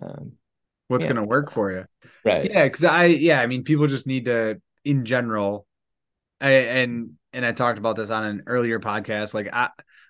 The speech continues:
Speaker 2: I put a number to it and I said, "You wanna be able to hunt around, you wanna be able to,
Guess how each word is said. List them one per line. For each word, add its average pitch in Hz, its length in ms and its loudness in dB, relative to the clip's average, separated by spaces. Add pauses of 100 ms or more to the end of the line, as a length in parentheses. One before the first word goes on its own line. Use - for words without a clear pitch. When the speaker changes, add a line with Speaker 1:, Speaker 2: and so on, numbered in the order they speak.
(180)
Speaker 2:
I 156 100 4
put 175 200 2
a 139 60 6
number 120 280 0
to 147 160 0
it 143 80 4
and 131 80 0
I 127 80 -2
said, 123 220 -6
"You 117 120 -4
wanna 139 380 -2
be 131 180 0
able 120 200 0
to 110 100 0
hunt 110 420 -6 (640)
around, 113 600 -2
you 117 200 -6
wanna 147 160 0
be 143 120 2
able 123 180 0
to, 101 300 -2